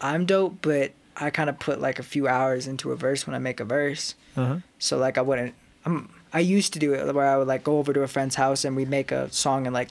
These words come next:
Speaker 1: thirty minutes. And,
Speaker 2: Yeah.
Speaker 1: like, we'd release it. And then we'd do, like, two of those a day, and we might release them, we might not, and, like, that was fun. But I'm trying to be, like, a little bit more, like, time heavy on my verse, so,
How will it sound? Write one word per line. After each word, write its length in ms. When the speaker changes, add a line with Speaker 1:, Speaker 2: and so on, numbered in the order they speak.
Speaker 1:
thirty 220
minutes. 460
And, 140
Speaker 2:
Yeah. 60
Speaker 1:
like, 320
we'd 200
release 320
it. 200
And 260
then 200
we'd 180
do, 160
like, 220
two 160
of 40
those 200
a 40
day, 360
and 440
we 120
might 240
release 240
them, 100
we 60
might 180
not, 220
and, 80
like, 240
that 160
was 100
fun. 460
But 200
I'm 80
trying 240
to 80
be, 180
like, 180
a 40
little 180
bit 140
more, 180
like, 360
time 300
heavy 280
on 120
my 80
verse, 300
so, 260